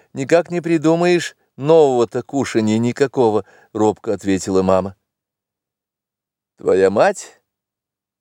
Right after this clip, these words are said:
совершенная противоположность иным нашим газетам,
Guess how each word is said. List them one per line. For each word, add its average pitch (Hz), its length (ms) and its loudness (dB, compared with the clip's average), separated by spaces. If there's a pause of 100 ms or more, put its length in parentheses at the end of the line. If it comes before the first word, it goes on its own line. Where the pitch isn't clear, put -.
(420)
совершенная 226 840 0
противоположность 170 1200 -2 (840)
иным 113 560 0 (220)
нашим 113 480 -4
газетам, 101 600 0